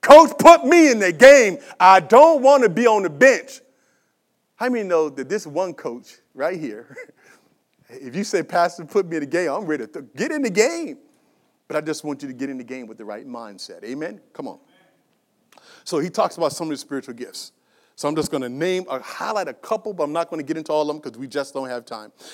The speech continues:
But in First Corinthians chapter twelve, you can write these verses down. First Corinthians chapter twelve, verses eight through eleven. You read some of that this morning.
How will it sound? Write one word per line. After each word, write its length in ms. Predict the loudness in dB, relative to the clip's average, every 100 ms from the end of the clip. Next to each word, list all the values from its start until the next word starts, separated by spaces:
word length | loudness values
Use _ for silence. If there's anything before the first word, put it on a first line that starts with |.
| -2
But 120 | -2
in 80 | 4
First 260 | 4 4
Corinthians 400 | 0 -4 -4 -6
chapter 300 | 0 0 0
twelve, 320 | -2 0 0
you 40 | -2
can 120 | -2
write 140 | -2
these 120 | -2 -6
verses 260 | -6 -6
down. 200 | -8 -10 -12 -20 2
First 200 | 2 2
Corinthians 340 | -6 -6 -8 -2
chapter 240 | -4 -4
twelve, 280 | -4 -2 -2
verses 240 | -6 -8
eight 160 | -8 -8
through 140 | -4
eleven. 340 | -2 -2 -4 -14 _ _ -14
You 400 | -10 -8 -8 -2
read 200 | -2 -2
some 160 | -6
of 40 | -4
that 160 | -4
this 180 | -4 -8
morning. 320 | -4 -2 -2